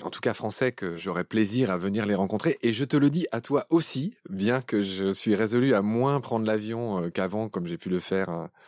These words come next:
dans ma vie d'avant. Mais j'espère quand même un jour te rencontrer. Et il est évident que si tu viens en France, euh, nous irons boire un verre à la santé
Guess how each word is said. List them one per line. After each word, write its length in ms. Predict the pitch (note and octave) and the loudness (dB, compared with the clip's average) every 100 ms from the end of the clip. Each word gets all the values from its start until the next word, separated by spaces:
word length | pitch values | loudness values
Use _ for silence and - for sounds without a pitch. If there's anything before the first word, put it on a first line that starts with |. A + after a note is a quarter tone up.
| - - _ - | -20 -20 _ -6
dans 100 | F2 | -4
ma 80 | |
vie 180 | E3 G#2 | -4 -4
d'avant. 360 | F2+ F2 B2 G#3 _ - - - | -2 0 -2 -4 _ -20 -20 -10
Mais 300 | F#2+ B2 D3 | -2 0 2
j'espère 400 | A#2+ B2 - D3 | 0 -2 -2 -2
quand 100 | - | 0
même 180 | C3 C3 | 0 0
un 100 | A2 | 0
jour 180 | A#2 A#2+ | 0 0
te 80 | A2+ | 0
rencontrer. 600 | G2+ A2 - C#3 B2 F#2+ | 0 -4 -2 2 4 4
Et 40 | |
il 80 | F2 | 2
est 140 | F#2 | 2
évident 240 | F#2+ F#2+ A2+ | 0 0 0
que 80 | - | -4
si 80 | |
tu 100 | F#2+ | -8
viens 120 | F#2 F2 | -4 -4
en 80 | |
France, 400 | E2+ G#2+ A2 - | -4 -4 -4 -2
euh, 200 | E2+ D#2 D2 - - - | -2 -4 -6 -12 -20 -14
nous 280 | - F2+ F2 | -6 -2 -2
irons 160 | F#2+ E2+ | -2 -2
boire 380 | F2 A2 A2+ - - | 0 0 0 -8 -6
un 120 | F#2 | -6
verre 380 | E2+ G#2 A#2 - | -2 -2 -2 -4
à 80 | F2 | -6
la 100 | E2+ | -6
santé 540 | - E2+ - A2+ A#2+ | -6 -10 -2 0 0